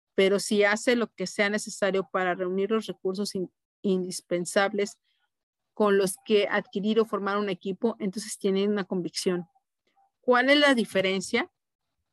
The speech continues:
Sin lugar a dudas, se encuentra en las acciones que se está dispuesto a emprender. De hecho, alguien con una convicción se demuestra tan apasionado sobre sus creencias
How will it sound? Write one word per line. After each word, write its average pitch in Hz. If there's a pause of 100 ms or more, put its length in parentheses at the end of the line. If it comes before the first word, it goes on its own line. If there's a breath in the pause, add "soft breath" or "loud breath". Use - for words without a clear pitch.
(800)
Sin 220
lugar 233
a 240
dudas, 226
se -
encuentra 208
en 214
las 196
acciones 220
que 202
se 190
está 202
dispuesto 208
a 214
emprender. 180 (400)
De 208
hecho, 226
alguien 233
con 208
una 214
convicción 202
se 220
demuestra 190
tan 202
apasionado 190
sobre 185
sus -
creencias 196